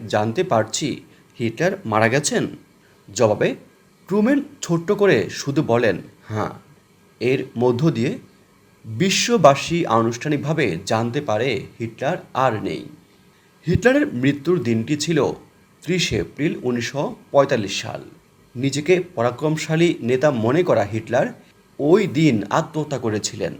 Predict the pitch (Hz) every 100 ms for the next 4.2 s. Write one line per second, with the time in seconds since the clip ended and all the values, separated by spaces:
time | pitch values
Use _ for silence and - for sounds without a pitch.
0 | - - - _ _ - 113 160 170 254
1 | 294 294 - 127 160 - - 117 120 160
2 | 110 80 - - 120 139 180 - 117 -
3 | 135 92 - - 117 117 156 117 107 123
4 | 131 87